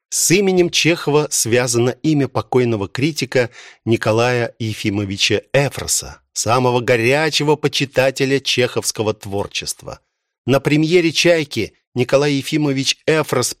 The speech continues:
первый бросился к рампе, вскочил на стул и начал демонстративно аплодировать.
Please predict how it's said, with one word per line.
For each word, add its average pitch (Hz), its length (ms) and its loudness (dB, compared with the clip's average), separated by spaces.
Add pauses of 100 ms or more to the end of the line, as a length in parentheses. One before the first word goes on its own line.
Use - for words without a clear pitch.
(140)
первый 156 460 2
бросился 120 760 0
к - 180 -12
рампе, 123 600 0 (220)
вскочил 165 580 2
на 165 160 2
стул 185 460 0
и - 180 0
начал 160 640 2
демонстративно 127 1120 0
аплодировать. 92 1120 -8